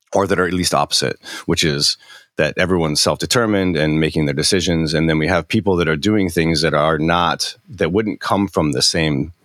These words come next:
that don't come from that determ-, same determination pool." And so they're, and, and then we still have to say, "Oh, well, it's just the, it, you know,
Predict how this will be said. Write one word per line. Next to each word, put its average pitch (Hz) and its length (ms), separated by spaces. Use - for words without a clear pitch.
that 71 160
don't 92 200
come 85 220
from 76 180
that 71 280
determ-, - 340
same 78 220
determination 71 800
pool." 71 440
And 85 120
so 82 180
they're, 82 300
and, 95 200
and 92 140
then 90 120
we 92 80
still 92 220
have 92 120
to 87 80
say, 82 180
"Oh, 110 220
well, 92 280
it's 87 140
just 98 240
the, 76 320
it, 87 140
you 85 80
know, 73 260